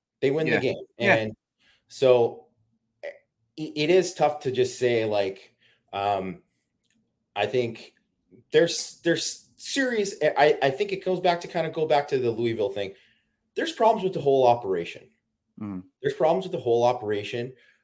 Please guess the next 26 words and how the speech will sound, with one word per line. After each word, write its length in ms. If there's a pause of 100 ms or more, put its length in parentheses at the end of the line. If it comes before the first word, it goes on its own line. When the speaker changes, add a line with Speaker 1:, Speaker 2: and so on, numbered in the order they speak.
(380)
Speaker 1:
They're 180
obviously 440
not 340
practicing 720 (340)
at 140
a 60
very 300
good 340
level. 520 (580)
They 80
can't 340
be. 260 (580)
They 80
can't 220
be 80
Speaker 2:
Yeah. 60
Speaker 1:
practicing 500
at 80
a 60
good 160
level 480
and 280 (420)
then 160
coming 340
out 240
and, 240